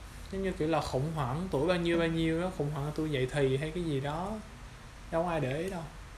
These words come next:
Nhưng mà khi mà có một cái ngành nghề đó là ngành nghề tâm lý học nó, nó phát triển á, thì bắt đầu họ giải quyết được những vấn đề đó. Khủng hoảng sau hôn nhân hay cái gì đó.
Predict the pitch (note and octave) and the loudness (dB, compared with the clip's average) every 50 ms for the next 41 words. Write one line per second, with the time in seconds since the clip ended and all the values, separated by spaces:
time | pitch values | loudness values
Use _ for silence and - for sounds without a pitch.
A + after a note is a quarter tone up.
0 | - - - - - - - - - - - - D#3 D#3 D#3 D3+ C#3+ C3+ B2+ B2 | -14 -14 -12 -12 -12 -12 -14 -14 -14 -14 -8 -4 -2 -2 0 0 0 2 2 2
1 | B2 B2 - - D#3 D#3 D3+ D3 C3+ B2+ A#2+ A#2 A#2 A#2 A#2+ - E3 E3 D3+ - | 0 0 0 0 2 2 2 2 0 0 0 0 0 0 0 0 2 2 0 0
2 | F3 F3 E3+ D3 B2+ B2 A#2+ A#2+ B2 A#2 A2+ A#2 C#3 D3+ D3+ C#3 B2+ B2 A#2+ B2 | -2 -2 0 0 2 2 2 0 0 -2 -2 -2 -2 -2 -2 -2 -2 -2 -2 -2
3 | A#2+ A2+ A#2 - C#3+ C#3+ D3 E3 F3 E3 D3 A#2 A#2 C#3+ D3+ D#3 D#3+ E3 D#3+ D#3 | -2 -2 -2 -2 -2 0 0 0 -2 -2 -2 -2 -2 -2 -4 -4 -4 -4 -6 -6
4 | D#3 D#3+ - F#3 F3 - - C3+ - A2+ C#3+ F3 F#3 F3+ - - - - - - | -8 -6 -6 -6 -6 -6 -4 -6 -6 -6 -6 -6 -8 -8 -8 -10 -12 -12 -12 -12
5 | - - - B2 A#2 A#2 C#3 D3 D#3 D3+ C3+ A#2 A#2 A#2 A#2 A#2 A#2+ B2 B2+ B2 | -12 -10 -8 -8 -6 -6 -6 -4 -4 -2 -2 -2 -2 -2 -4 -4 -4 -4 -2 -4
6 | - - - D#3 D#3+ F3+ G3+ F3 C#3 C3 B2 A#2+ B2 C#3+ E3 E3 D3+ B2+ A#2+ A#2+ | -4 -4 -2 0 2 2 2 2 0 -2 -2 -2 -2 -4 -4 -2 -4 -4 -4 -4
7 | B2+ C#3+ D#3 - - - - - - - - - - - - - - - C3 C#3 | -6 -8 -8 -10 -14 -14 -14 -14 -12 -10 -10 -10 -10 -12 -14 -6 -2 0 0 0
8 | C#3 B2+ A2+ D3 D#3 - E3+ E3 D#3+ D#3+ D#3+ D#3+ E3 D#3+ D#3+ E3 E3 D#3+ D#3+ D#3+ | 0 0 -2 -4 -4 -4 -2 -2 -2 0 0 0 -2 -2 -2 -2 -2 -2 -4 -4
9 | D#3+ D#3+ D#3+ D#3+ - E3 D#3 C3+ B2+ B2 | -4 -4 -6 -4 -4 0 2 2 2 2